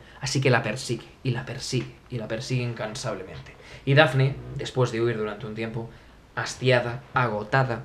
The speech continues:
sin poder más, le pide a los dioses que hagan algo, que no la perm-, que no permitan que siga viviendo ella este sufrimiento en el que una persona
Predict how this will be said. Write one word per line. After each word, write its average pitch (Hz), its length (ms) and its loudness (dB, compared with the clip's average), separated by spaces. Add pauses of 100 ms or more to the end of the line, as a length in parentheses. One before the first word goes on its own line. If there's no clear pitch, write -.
sin 123 320 0
poder 104 300 -6
más, 107 460 -8 (420)
le 123 140 -2
pide 131 200 2
a 120 40 2
los 113 140 -4
dioses - 540 -4 (320)
que 127 140 2
hagan 120 240 2
algo, 120 360 0
que 120 120 -4
no 139 220 6
la 135 200 4
perm-, 117 380 -4
que 113 120 -6
no 135 120 0
permitan 139 440 0
que 127 120 -6
siga - 460 -4 (380)
viviendo 120 440 2
ella 113 320 2
este 123 180 -4
sufrimiento 110 720 -6
en 131 80 0
el 113 120 -2
que 113 300 -4
una 120 280 0
persona 117 360 -6